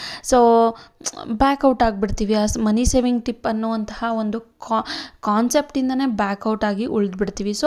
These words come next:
ಆ ರೀತಿಯಾಗಿ ಮಾಡ್ಕೋಬಾರ್ದು. ನಾವು ನೂರೇ ಕೂಡಿಸ್ಲಿ, ಇನ್ನೂರೇ ಕೂಡಿಸ್ಲಿ, ಐನೂರೇ ಕೂಡಿಸ್ಲಿ, ಕೊನೆ ಪಕ್ಷ ಸಾವಿರನೇ ಕೂಡಿಸ್ಲಿ, ಅದು ನಮ್ಮ ದುಡ್ಡು ಅಂತ ನಾವು ಸೇವ್ ಮಾಡಿ ಇಟ್ಕೋಬೇಕು.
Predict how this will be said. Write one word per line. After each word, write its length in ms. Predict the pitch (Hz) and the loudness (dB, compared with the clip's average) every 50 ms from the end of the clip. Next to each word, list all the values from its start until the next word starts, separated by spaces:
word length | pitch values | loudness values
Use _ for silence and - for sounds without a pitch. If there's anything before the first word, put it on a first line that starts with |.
| 302 - | 0 0
ಆ 180 | - 220 220 233 | 0 0 0 0
ರೀತಿಯಾಗಿ 540 | 254 254 247 - 262 262 233 220 214 220 | 0 0 -2 0 0 0 0 0 0 0
ಮಾಡ್ಕೋಬಾರ್ದು. 960 | 226 226 208 190 190 190 196 - - 196 185 196 190 190 190 185 - 190 - - - - - - - - - | 0 0 0 0 0 -2 -2 -4 -4 -4 -2 -2 -2 -2 -2 -4 -6 -6 -8 -8 -12 -12 -12 -12 -8 -4 0
ನಾವು 180 | 247 277 262 | 2 2 4
ನೂರೇ 520 | 226 208 202 208 208 208 214 226 240 262 277 | 4 4 2 2 4 4 4 6 6 4 4
ಕೂಡಿಸ್ಲಿ, 640 | 269 - - 226 214 196 202 - - - 202 202 208 | 2 -4 -6 -6 -4 -4 -6 -6 -6 -4 -4 -4 -4
ಇನ್ನೂರೇ 520 | - 240 214 220 226 240 247 247 262 269 | -4 -4 -2 -2 -2 0 0 2 0 0
ಕೂಡಿಸ್ಲಿ, 500 | 262 - 226 202 208 196 - - 214 220 233 208 | 0 -4 -6 -6 -6 -6 -8 -6 -6 -6 -6 -4
ಐನೂರೇ 500 | 208 226 247 269 285 294 294 294 - 285 | -2 0 2 2 2 4 4 4 2 2
ಕೂಡಿಸ್ಲಿ, 480 | 285 240 226 208 208 - - 214 214 | 2 -2 -2 -2 -2 -4 -4 -6 -6
ಕೊನೆ 240 | 196 - 254 262 285 | -4 -4 -4 -4 -4
ಪಕ್ಷ 240 | 277 285 - - 262 | -4 -6 -6 -6 -6
ಸಾವಿರನೇ 800 | 247 - - - - - 233 220 220 240 254 254 262 254 262 254 | -6 -8 -8 -10 -10 -6 -4 0 0 2 2 2 0 -2 -2 -4
ಕೂಡಿಸ್ಲಿ, 500 | 254 - 214 196 196 - - - 190 - - - - - - - - | -6 -6 -6 -6 -6 -6 -8 -10 -10 -10 -12 -16 -16 -16 -8 -2 0
ಅದು 220 | 214 208 240 247 | 0 2 2 0
ನಮ್ಮ 520 | 226 214 202 190 190 196 196 214 240 269 | -2 -4 -6 -6 -6 -4 -2 0 0 0
ದುಡ್ಡು 360 | 254 226 226 214 190 190 214 202 | 0 0 -2 -2 -2 -4 -4 -4
ಅಂತ 220 | 196 185 190 - 208 | -4 -6 -8 -10 -8
ನಾವು 360 | 202 202 208 202 208 247 302 - - - - - | -8 -8 -8 -8 -8 -8 -10 -12 -14 -20 -20 -14
ಸೇವ್ 360 | - - - 220 214 220 226 | -6 0 2 4 4 4 2
ಮಾಡಿ 260 | 214 202 196 196 185 - | 0 -2 -4 -4 -4 -4
ಇಟ್ಕೋಬೇಕು. 640 | - 233 208 - - 214 196 196 190 - - - | -4 -4 -6 -6 -6 -6 -6 -6 -6 -8 -10 -16